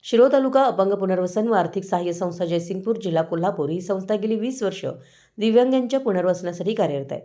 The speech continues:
दिव्यांगांच्यासाठी अनेक उपक्रम संस्था राबवते, जेणेकरून दिव्यांग हा स्वावलंबी व्हावा व त्याचं शैक्षणिक पुनर्वसन व्हावं, हा दृष्टिकोन ठेवून संस्था कार्यरत असल्याचं मत संस्थेचे उपाध्यक्ष संजय चौगुले यांनी निपाणी तालुका बेडकिहाळ येथील वीराचार्य पतसंस्थेच्या सभागृहात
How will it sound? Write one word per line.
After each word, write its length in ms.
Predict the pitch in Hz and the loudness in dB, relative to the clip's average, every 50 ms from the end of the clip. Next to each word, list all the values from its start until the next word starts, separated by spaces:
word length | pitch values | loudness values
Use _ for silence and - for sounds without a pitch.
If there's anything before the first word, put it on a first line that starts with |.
| _ _ _ _ _ _ _ _ _ - | _ _ _ _ _ _ _ _ _ -2
दिव्यांगांच्यासाठी 760 | 190 196 208 214 226 233 233 226 226 233 226 233 226 233 254 | 0 4 4 4 4 4 2 2 0 0 -2 -2 -2 2 2
अनेक 300 | 220 185 185 185 185 185 | 4 4 2 0 -2 -4
उपक्रम 340 | 170 196 185 190 208 220 233 | -2 -2 0 2 2 0 0
संस्था 360 | - 233 214 180 - 196 190 | 0 -2 -4 -2 -2 0 2
राबवते, 560 | 185 175 175 180 175 180 220 - - - - _ _ _ _ - | 2 4 4 2 2 2 -2 -4 -4 -8 -18 _ _ _ _ 2
जेणेकरून 440 | 185 220 220 247 240 254 254 254 233 | 4 6 6 6 4 4 2 2 4
दिव्यांग 380 | 190 202 175 196 226 240 226 185 | 2 2 2 4 2 2 4 2
हा 240 | 160 156 170 185 | 2 2 2 -2
स्वावलंबी 540 | 180 - 208 180 175 190 196 214 214 202 233 | -2 2 4 4 6 6 4 4 2 2 0
व्हावा 300 | 226 220 220 214 226 262 | 2 2 2 2 2 0
व 100 | - 185 | 0 -2
त्याचं 240 | 170 185 175 170 190 | 0 0 0 -2 -2
शैक्षणिक 520 | 170 - 175 170 170 - 196 185 233 - | -4 -4 -4 -4 -4 -4 -6 -6 -6 -6
पुनर्वसन 480 | - 190 165 165 165 160 156 - - 165 | -4 -2 -2 -2 -2 -2 -6 -6 -8 -8
व्हावं, 360 | 151 151 151 160 160 - - - _ _ _ _ _ _ - | -6 -4 -4 -4 -4 -4 -8 -12 _ _ _ _ _ _ 2
हा 80 | - 208 | 2 2
दृष्टिकोन 500 | 196 208 214 202 - 254 262 269 277 262 | 4 4 0 0 -2 2 4 4 4 4
ठेवून 260 | 247 233 233 262 294 | 4 4 4 4 2
संस्था 400 | 285 - 185 180 170 175 196 220 | 0 0 0 0 0 -2 -6 -4
कार्यरत 520 | 220 196 175 160 165 165 165 170 - - | -2 0 2 4 4 4 2 0 -2 -10
असल्याचं 380 | - - - 185 185 185 - 220 | -12 -8 -4 -4 -4 -4 -4 -4
मत 160 | 220 220 151 131 - - - _ _ _ _ | -2 -2 -2 -2 -6 -14 -20 _ _ _ _
संस्थेचे 460 | - 226 220 226 226 240 226 226 262 | 0 2 4 4 4 2 -2 0 -2
उपाध्यक्ष 500 | 240 - - 208 208 - 208 202 - 247 | -2 0 2 0 2 2 0 -2 -2 -2
संजय 340 | 247 - 202 175 165 165 165 | -4 -2 0 0 0 0 0
चौगुले 720 | 165 180 175 180 202 180 151 143 147 - - - - _ _ - | 0 0 0 0 2 0 0 0 -2 -6 -12 -20 -20 _ _ -2
यांनी 180 | 196 214 233 | 2 2 4
निपाणी 380 | 233 220 220 226 226 226 247 277 269 | 4 4 2 4 2 2 2 2 2
तालुका 280 | 214 190 185 170 196 | 2 2 2 2 2
बेडकिहाळ 440 | 180 175 175 170 170 - 190 196 226 | 2 2 0 -2 -2 -4 -2 0 0
येथील 380 | 220 220 - 196 202 220 226 190 | 0 0 0 -2 -2 -2 -4 -4
वीराचार्य 520 | 190 202 214 240 240 233 247 240 233 254 | -2 0 2 2 2 0 -2 0 0 0
पतसंस्थेच्या 640 | 247 185 165 - - 180 175 175 180 170 170 175 139 | 0 -2 -4 -2 -2 -4 -4 -4 -6 -6 -6 -6 -6
सभागृहात 480 | 170 165 165 196 208 220 165 143 151 | -4 -4 -2 -2 0 0 0 0 -2